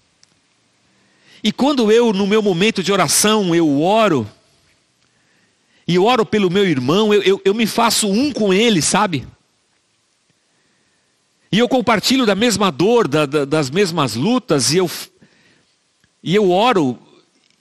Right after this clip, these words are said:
e especificamente vou dizendo os nomes, e isso vai, isso vai gerando um, um, um elo, uma ligação.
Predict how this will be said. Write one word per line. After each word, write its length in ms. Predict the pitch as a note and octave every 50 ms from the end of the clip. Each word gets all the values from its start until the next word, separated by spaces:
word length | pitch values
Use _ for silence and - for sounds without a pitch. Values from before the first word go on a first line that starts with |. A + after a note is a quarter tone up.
| -
e 260 | - E3+ F3+ - E3 E3+
especificamente 1080 | - - - - A#3 G#3 - - - A#3+ - - F#3+ F3 D#3+ F3+ A3 B3 - - F3+
vou 220 | A#2+ D3 G#3 A3
dizendo 460 | E3+ F3 E3 C3 B2+ G3+ A#3 F#3+ F#3
os 160 | E3+ C#3+ A#2+ C3
nomes, 580 | D3+ F3+ G#3 A#3 A#3 A3 G3 D3+ B2+ C#3 D#3+
e 200 | - F3 F3+ - -
isso 300 | F#3 A#3 B3 - - G3+
vai, 280 | D3 G#3 G#3+ A3 A3 F#3 D#3 - _ _ _ _ _ _ _ - - - - _ _ _ _ _ _ _ _ _ _ _ _ _ _ _ _ _ _ _ _
isso 240 | A3+ A3+ - A#3 G#3+
vai 180 | G3+ A3 A3+ G3+
gerando 500 | D#3 G3 F#3 F#3+ G#3+ A#3+ A#3+ G3 A3 G#3+
um, 240 | G3 F#3+ F3+ F3+ -
um, 580 | F#3+ F3 E3+ E3 D#3+ D3+ D3 C#3+ C#3 C#3 C#3+ - _ _ _ _ _ _ _ _ _ _ _ _ _ _
um 180 | F#3+ F#3 F#3+ G3+
elo, 520 | A3+ A#3+ B3+ A#3+ G3+ D#3 C#3 C3 B2 - -
uma 400 | E3+ F#3+ F#3+ F#3 G3+ F#3+ F3+ E3
ligação. 880 | D#3 E3+ B3 G#3 A3 G3 - - - - - G3+ A3+ A#3+ A#3 F3 A#2+